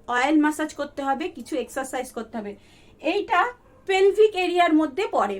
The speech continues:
মানে তাদের যে কোমরের নিচের যে মাসল আছে সেখানে পড়ে। তো সেই জায়গার এক্সারসাইজগুলো করতে হবে।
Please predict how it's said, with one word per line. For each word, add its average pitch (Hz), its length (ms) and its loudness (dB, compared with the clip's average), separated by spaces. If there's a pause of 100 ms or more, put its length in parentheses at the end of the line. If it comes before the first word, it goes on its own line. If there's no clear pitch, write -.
মানে 277 140 -2 (140)
তাদের 214 260 -2 (120)
যে 311 60 -4 (100)
কোমরের 247 520 -2
নিচের 294 320 -6 (120)
যে 294 120 -4 (260)
মাসল 302 380 -4
আছে 311 160 -6 (120)
সেখানে 262 360 -4 (460)
পড়ে। 208 200 0 (300)
তো 359 60 -6 (260)
সেই 415 240 0 (120)
জায়গার 311 460 2
এক্সারসাইজগুলো 240 680 -4 (100)
করতে 214 300 -8
হবে। 202 200 -6